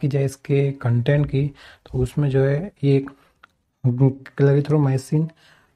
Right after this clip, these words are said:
फ़ाइव हंड्रेड एमजी में आता है, ठीक है। और भी इसका, इसके अल्टरनेटिव ब्रांड्स भी आते हैं, उनकी, उनका जो भी वीडियो है उसके डि-, detail जो मैं आई button में दे दूंगा, आप वहाँ पे जाके देख सकते हैं, ठीक है। और बात की जाए इसके rate की,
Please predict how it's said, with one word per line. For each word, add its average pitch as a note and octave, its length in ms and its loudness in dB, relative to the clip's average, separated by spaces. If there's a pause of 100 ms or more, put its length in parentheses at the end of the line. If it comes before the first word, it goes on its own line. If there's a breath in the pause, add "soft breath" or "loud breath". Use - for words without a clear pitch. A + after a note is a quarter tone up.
(120 soft breath)
फ़ाइव D3 140 4
हंड्रेड C#3+ 240 2
एमजी B2+ 280 2
में D3+ 180 -2 (100)
आता A#2+ 220 -6
है, G#2 140 -6
ठीक D3+ 120 -2
है। F3+ 120 -2 (460 loud breath)
और D3 180 4
भी D3+ 220 2
इसका, - 440 -6
इसके D3 320 -2
अल्टरनेटिव C#3+ 520 0
ब्रांड्स C#3 420 -2
भी C#3 60 0
आते B2+ 200 -4
हैं, C#3 80 -4
उनकी, C#3 600 -2 (400 loud breath)
उनका C#3 280 0
जो C#3 180 -2
भी C#3 320 -2
वीडियो B2+ 340 2
है C#3 200 -2
उसके C3+ 640 -2 (200)
डि-, B2+ 280 4
detail B2+ 300 0
जो B2+ 160 -2
मैं B2+ 140 2
आई B2+ 180 0
button C3+ 220 0
में C3+ 140 0
दे B2 100 2
दूंगा, C3 240 -2 (160)
आप A#2+ 180 -4
वहाँ A#2+ 120 0
पे B2 80 -4
जाके B2+ 320 -2
देख B2 220 -4
सकते - 300 -8
हैं, D#3 160 -6 (460 loud breath)
ठीक D3+ 140 -2
है। E3+ 140 0
और B2+ 200 0
बात C3 260 0
की - 120 -4
जाए C#3+ 120 -2
इसके C#3 240 -6
rate B2+ 280 -2
की, C#3+ 280 -4